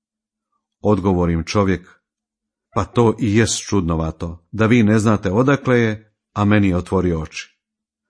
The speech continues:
Znamo da Bog grešnike ne uslišava,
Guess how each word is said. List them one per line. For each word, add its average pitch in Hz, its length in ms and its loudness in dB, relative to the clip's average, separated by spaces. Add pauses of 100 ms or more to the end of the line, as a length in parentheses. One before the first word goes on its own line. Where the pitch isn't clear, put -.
(180)
Znamo 117 600 2
da 104 240 0
Bog 113 260 4
grešnike 113 500 0
ne 113 100 0
uslišava, 113 720 -4